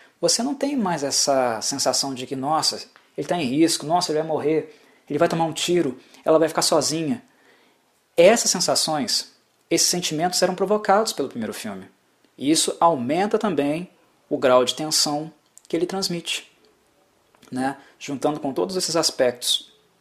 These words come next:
que são aspectos do horror, né? Filmagem em ambiente escuro,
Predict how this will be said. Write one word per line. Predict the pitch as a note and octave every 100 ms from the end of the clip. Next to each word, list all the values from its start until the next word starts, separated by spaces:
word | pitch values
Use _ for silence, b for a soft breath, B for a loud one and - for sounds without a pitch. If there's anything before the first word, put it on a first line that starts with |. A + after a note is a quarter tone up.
| _
que | -
são | - - C#3+ C3 A#2 G#2+ b b b b
aspectos | - A2+ - C3+ C3 -
do | C3
horror, | B2 A2 F3+ E3+
né? | C3+
Filmagem | B2 A#2 A#2 C3+ C3+ A2+ G#2 G#2
em | A2+ A2+
ambiente | G#2+ A2+
escuro, | - - C3+ C3+ C#3+ C#3+ C#3 C3